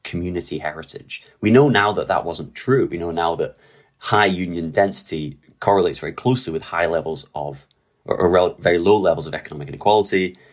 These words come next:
There is just a whole host of things that, that emerge from high levels of trade unionism,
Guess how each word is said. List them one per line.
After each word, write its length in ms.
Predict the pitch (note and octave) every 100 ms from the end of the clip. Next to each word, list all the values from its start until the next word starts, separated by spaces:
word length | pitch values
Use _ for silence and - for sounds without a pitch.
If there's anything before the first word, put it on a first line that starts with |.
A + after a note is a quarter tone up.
| _
There 160 | - G2
is 120 | F#2+
just 120 | G2
a 60 | F#2+
whole 220 | - F#2+
host 340 | - G#2 G2+ C#3+
of 80 |
things 400 | - E2 C#2+ - - _ _ _
that, 200 | - -
that 140 | E2
emerge 600 | F2 E2+ G2+ G#2 E2 C#2
from 240 | - E2
high 200 | D#2 E2
levels 240 | F#2+ F2 C#2+
of 60 |
trade 260 | - E2 D#2
unionism, 540 | D#2 D2+ C#2+ D2 C#2+